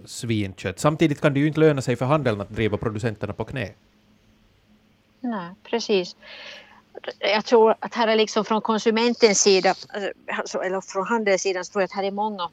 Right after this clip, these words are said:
Speaker 2: många frågor. Jag är ju speciellt, eh, konsumentforskare. Och, och jag skulle vilja säga att det, det handlar liksom också om att kunden på något sätt, vi som konsumenter, vi har en möjlighet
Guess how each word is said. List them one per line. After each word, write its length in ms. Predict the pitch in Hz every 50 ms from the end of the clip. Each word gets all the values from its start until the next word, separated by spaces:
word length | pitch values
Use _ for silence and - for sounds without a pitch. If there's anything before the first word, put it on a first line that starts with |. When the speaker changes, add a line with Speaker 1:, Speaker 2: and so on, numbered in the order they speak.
| _ _
Speaker 2:
många 280 | - 202 208 196 185 180
frågor. 440 | - - 220 208 196 190 165 180 175
Jag 100 | 175 185
är 40 | 196
ju 120 | 185 170
speciellt, 460 | - _ - 170 - 190 180 160 - _ _ _
eh, 160 | - 175 170
konsumentforskare. 1200 | - - 190 175 - - 196 196 196 180 - - - 190 196 190 180 - - - 165 151 156 165 160 _ _ - - - _ _ _ _ - - _ _ _ _
Och, 500 | - 185 180 180 170 - - - _ -
och 140 | 165 180 175
jag 100 | 175 175
skulle 200 | - - 185 190
vilja 80 | 180
säga 320 | 170 - 196 185 190 185 170
att 100 | 165 -
det, 200 | 180 170 165 - _ _ _ _ - - _
det 160 | - 185 190
handlar 380 | 190 190 208 208 214 202 196 180
liksom 320 | 175 196 - - 185 185
också 280 | 185 190 - - - 214
om 100 | 180 180
att 100 | 180 175 - _ _ _ _
kunden 580 | - 233 220 226 226 220 196 180 175 160 160 - _ _ _ _
på 140 | - 190 190
något 220 | 175 165 170 165
sätt, 140 | - 185 151
vi 140 | 151 190 170
som 120 | - 202
konsumenter, 800 | 165 185 190 165 - 180 180 190 202 214 208 202 - - 180 160
vi 140 | 151 170 196
har 220 | 202 208 226 202 185
en 160 | 180 175 180
möjlighet 720 | 196 214 220 208 190 165 170 180 185 190 175 160 170